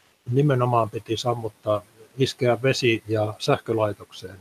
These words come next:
Ja ne joitakin pommeja saivatkin räjähtämään ja tulipaloja sytyttämään. Että se oli oikeastaan kaikkein näyttävin terroriteko, ymmärtääkseni, mitä Suomen puolelta sinne järjestettiin.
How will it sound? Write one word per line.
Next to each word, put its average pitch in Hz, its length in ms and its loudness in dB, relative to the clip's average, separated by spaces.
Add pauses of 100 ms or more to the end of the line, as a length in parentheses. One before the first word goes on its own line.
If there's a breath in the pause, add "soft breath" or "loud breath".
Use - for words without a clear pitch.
Ja 127 60 -12
ne 127 260 -6
joitakin 139 480 4
pommeja 127 400 4
saivatkin 120 600 2
räjähtämään 110 840 0
ja 107 260 -2
tulipaloja 110 640 4
sytyttämään. 101 840 -6
Että - 220 -20
se 127 100 -4
oli 127 120 4
oikeastaan 120 460 -2
kaikkein 127 400 0
näyttävin 110 640 2
terroriteko, 101 840 -4 (160)
ymmärtääkseni, 101 720 -12
mitä 101 300 -14 (880)
Suomen 107 440 0
puolelta 104 380 2
sinne 95 320 -2
järjestettiin. 98 880 -6